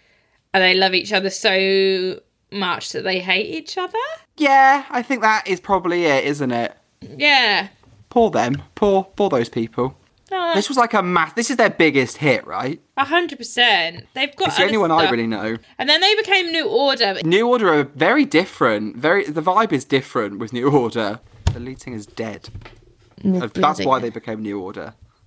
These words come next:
Speaker 1: 'Cause they couldn't carry on. Oh, because they couldn't carry on.
Speaker 2: Yeah, 'cause he took his own life, didn't he?
Speaker 1: Yeah.
Speaker 2: Sad.
Speaker 1: Maybe because love tore him. Oh, that's really
Speaker 2: Oh,
Speaker 1: sad.
Speaker 2: yeah, I don't think, yeah, I mean, we can just talk openly. I don't think he was a very happy man.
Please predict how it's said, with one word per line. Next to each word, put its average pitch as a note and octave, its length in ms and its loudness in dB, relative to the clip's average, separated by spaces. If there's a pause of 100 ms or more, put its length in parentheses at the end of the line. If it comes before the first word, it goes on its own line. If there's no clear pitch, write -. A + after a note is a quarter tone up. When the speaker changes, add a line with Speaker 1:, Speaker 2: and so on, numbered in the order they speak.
(380)
Speaker 1:
'Cause F#3+ 200 -2
they F#3 100 0
couldn't G3+ 320 -4
carry G3 320 2
on. G#3+ 100 0
Oh, G4+ 640 4
because G#4 140 -2
they A4+ 100 2
couldn't G#4 220 -4
carry G#4+ 260 0
on. G#4 600 -2
Speaker 2:
Yeah, G#3 540 2
'cause D#3 160 -10
he F#3 100 -8
took F3+ 160 -8
his F3+ 120 -6
own E3 100 0
life, F3+ 320 -2
didn't F3 240 -4
he? A2 380 -2 (220)
Speaker 1:
Yeah. C#4+ 420 -6 (420)
Speaker 2:
Sad. C#3 680 -2 (640)
Speaker 1:
Maybe B3+ 340 2
because A#3 220 0
love A#3 200 0
tore A3+ 200 2
him. A3 180 0
Oh, C4+ 320 2
that's C4 300 -2
really B3 120 4
Speaker 2:
Oh, D#3+ 160 6
Speaker 1:
sad. A2 180 2
Speaker 2:
yeah, D#3+ 80 2
I D3 40 2
don't F3 200 -4
think, - 160 -12
yeah, B2 240 0 (180)
I C#3 40 -6
mean, C3+ 280 -6
we C#3+ 160 -4
can D3 120 -10
just C#3+ 140 -10
talk - 300 -6
openly. A#2 360 -4
I G#2+ 40 0
don't C#3 100 2
think C3 80 0
he A2+ 60 -2
was A2 100 0
a G#2+ 40 -2
very A2 140 2
happy A2 260 -4
man. G2+ 300 -14